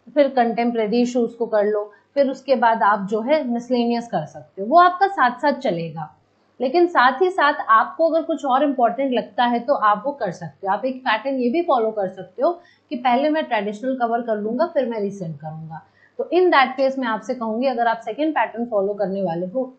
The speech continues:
तो four is to four का रेशियो रखिएगा, ठीक है। पहले चार महीने में traditional वाला पूरा अच्छे से cover कर लो, अच्छे से। चार महीना बहुत होता है, बहुत ज्यादा होता है खुद से पढ़ने के लिए। अगर आप चार महीने अच्छे से constitution पढ़ोगे तो traditional topic आपका पूरा cover हो जाएगा।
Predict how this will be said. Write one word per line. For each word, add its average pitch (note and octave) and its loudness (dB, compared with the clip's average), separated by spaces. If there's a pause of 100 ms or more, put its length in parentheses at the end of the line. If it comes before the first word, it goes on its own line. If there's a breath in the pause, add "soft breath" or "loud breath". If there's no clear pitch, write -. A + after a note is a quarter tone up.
(360)
तो D4 0
four C#4+ 10
is D4+ 0
to D4+ -4
four A3 0
का A#3+ 2
रेशियो G3 -4
रखिएगा, E3+ -8 (140)
ठीक C#4+ -2
है। A3+ 2 (380 loud breath)
पहले B3 0
चार B3+ 4
महीने D4 2
में C#4+ 0
traditional G#3 0
वाला A3+ 0
पूरा A3+ -2
अच्छे A3 -6
से A3 -10
cover F#3 -6
कर A3 -8
लो, D4 -2
अच्छे D#4 -2
से। B3+ -2
चार A3 -2
महीना C#4+ -2
बहुत C4+ -2
होता D4+ 0
है, F#3 0 (500)
बहुत A#3+ 2
ज्यादा A3+ 4
होता D4 4
है A3 4
खुद B3+ -4
से B3 -4
पढ़ने F#3 -2
के F3+ -6
लिए। F3 -6 (340 soft breath)
अगर A3+ 0
आप C4 4
चार C4 2
महीने C4+ -2
अच्छे C4 -4
से C4+ -2
constitution A#3+ -4
पढ़ोगे A#3+ -2
तो D4+ -4
traditional G#3 -4
topic G#3+ -4
आपका G3 -4
पूरा G3 -8
cover F3 -6
हो D#3+ -12
जाएगा। D#3+ -12